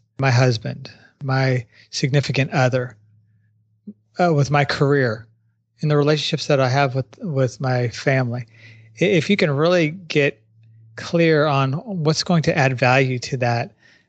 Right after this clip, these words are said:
then you can, y-, you can move forward confidently, assuring that,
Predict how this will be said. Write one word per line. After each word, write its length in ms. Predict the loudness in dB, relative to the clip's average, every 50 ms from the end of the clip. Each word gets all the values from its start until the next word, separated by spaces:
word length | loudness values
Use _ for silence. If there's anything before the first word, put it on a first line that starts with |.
| _ _ -8
then 420 | -2 2 2 4 4 2 0 -2 -4
you 180 | -4 -4 -4
can, 340 | -4 -2 -2 -2 -4 -6 -10 -16 _ _ -20 _ _ _ -6
y-, 80 | -4 -2
you 200 | 0 0 0 2
can 200 | 2 0 0 2
move 200 | 2 2 2 0
forward 540 | -2 -2 0 2 2 2 2 0 -2 -2 -8 _ _ _ _ _ -8
confidently, 720 | -2 -2 0 0 0 -4 -6 -6 -6 -6 -8 -8 -8 -10 _ _ _ _ _ _ -2
assuring 720 | 0 0 2 2 2 2 2 2 0 -2 -4 -8 -12 -14 -18 _ _ _ _ _ -2
that, 260 | 0 2 2 0